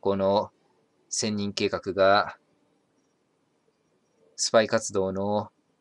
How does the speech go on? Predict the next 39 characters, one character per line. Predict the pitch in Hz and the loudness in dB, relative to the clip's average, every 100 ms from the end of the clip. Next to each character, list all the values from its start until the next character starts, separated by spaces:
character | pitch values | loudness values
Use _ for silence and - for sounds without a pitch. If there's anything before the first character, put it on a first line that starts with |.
| - | -2
隠 | 113 - | -2 -2
れ | 147 | -8
蓑 | 151 131 107 | -6 -6 -6
に | |
な | 98 117 | -4 -4
っ | |
て | _ 110 | _ -6
い | |
る | 107 | -6
と | - 98 90 - _ _ _ | -2 -2 -2 -8 _ _ _
思 | 101 107 117 | -4 -2 0
わ | |
れ | 139 | -2
ま | 147 | -6
す | - 127 | -6 -4
の | |
で、 | 104 90 - _ _ _ _ _ _ - | 0 -2 -4 _ _ _ _ _ _ -6
ま | |
あ、 | 104 | -2
そ | 104 | 0
う | 101 | -2
い | |
っ | |
た | - 98 | -2 -4
事 | 107 | -4
実 | 101 - 90 | -8 -8 -8
を | 87 | -4
し | - | -4
っ | - | -4
か | 151 | -6
り | 135 | -6
と | 104 92 92 - - _ - | -2 0 0 -4 -18 _ -4
報 | 101 104 | -2 -2
じ | 95 | -2
て | 101 | -6
い | 85 | -8
た | 113 | -4
だ | 85 | -6
き | - 104 | -4 -8